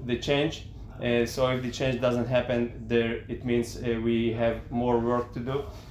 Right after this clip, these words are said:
And of course, uh, when we expanded our target audience from, uh, vegans or vegetarians, uh, to flexitarians and meat lovers, uh, we actually had to, uh, to face much higher standards, because many vegetarians and vegans,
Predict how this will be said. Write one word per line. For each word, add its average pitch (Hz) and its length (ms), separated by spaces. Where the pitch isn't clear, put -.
And 120 380
of 135 200
course, 165 360
uh, 131 360
when 135 260
we 131 140
expanded 143 760
our 120 380
target 147 420
audience 135 500
from, 123 360
uh, 123 40
vegans 123 600
or 123 120
vegetarians, 120 880
uh, - 20
to 120 80
flexitarians 123 840
and 120 160
meat 160 160
lovers, 123 520
uh, 117 320
we 123 220
actually 123 420
had 120 480
to, 120 420
uh, 113 800
to 120 180
face 120 500
much 120 240
higher 117 320
standards, 120 500
because 113 340
many 117 220
vegetarians 117 680
and 113 120
vegans, 117 440